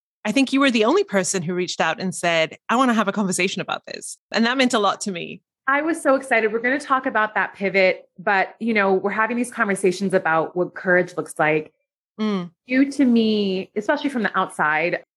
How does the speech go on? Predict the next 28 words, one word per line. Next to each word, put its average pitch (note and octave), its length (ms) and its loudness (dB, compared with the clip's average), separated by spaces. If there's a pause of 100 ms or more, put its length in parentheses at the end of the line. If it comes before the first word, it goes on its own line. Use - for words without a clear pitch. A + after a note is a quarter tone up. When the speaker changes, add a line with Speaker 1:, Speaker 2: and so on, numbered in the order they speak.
(180)
Speaker 2:
you B3 160 2
really C4+ 440 4
embody F#3+ 520 0
that. E3+ 220 0
I E3+ 60 0
mean, F3 160 -4
first F#3 520 -2
in F3+ 360 -2 (100)
the G3+ 140 2
work G3+ 340 0
that G3 140 0
kind G3 180 0
of F3 160 -2
brought F3 240 0
you F#3 80 -2
to F3+ 100 -12
this E3+ 180 -6
global F3+ 520 2
platform, E3 560 -4
which D#3+ 180 -8
we'll E3+ 80 -2
get D#3 160 -2
into, D#3 540 -2 (340)
but A3+ 200 -2
this A#3+ 440 0
big G#3+ 180 4
ass C4+ 340 -2
pivot, A#3 580 0